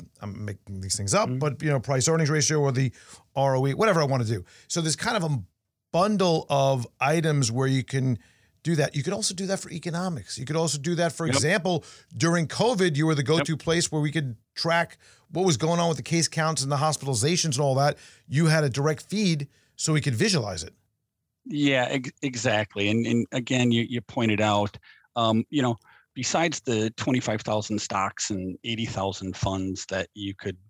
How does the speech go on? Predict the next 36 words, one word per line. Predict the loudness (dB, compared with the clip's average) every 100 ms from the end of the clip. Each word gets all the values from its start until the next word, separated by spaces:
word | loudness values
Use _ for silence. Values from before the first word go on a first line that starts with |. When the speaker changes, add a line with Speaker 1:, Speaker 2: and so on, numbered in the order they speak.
| _ -18
Speaker 2:
uh, | -12 -12 -10 -12 -14 _
research | -8 -4 0 0 0 -4
or | -4 -4 -8 -10 _ -8
chart | -2 -2
against, | -2 -2 -2 -4 -8 -16 -20 _
we | -2 0
have | 2 2 0 -4 -10 -20 _ _ _ _ _ -6
an | -2
incredible | 0 0 0 2
amount | 2 2 0
of | -4 -6
economic | -6 -4 -2 0 -2 -4
data, | -4 -2 0
everywhere | 0 0 0 -2
from | 0 0 0
what | -2 -6
you, | -6
you | 0
know, | 0 0 -4 -10
the | -6
G | -2 -2
D | -2
P | -4 -4 -2
to | 0
housing | 0 0 -2
starts, | -2 -4 -4 -8
the, | -10 -10 -8 -4
uh, | -4 -4
price | -2 -2 -2
of | -2
gasoline | -2 0 -2 0 2 2 0
to, | -2 -2 -2 -4 -8 -20 -20 -20 -14
um, | -6 -2 0 0 -4 -6 -16 _ -12 -12 _
you | -4 0
know, | 0 -2 -8 -14
uh, | -12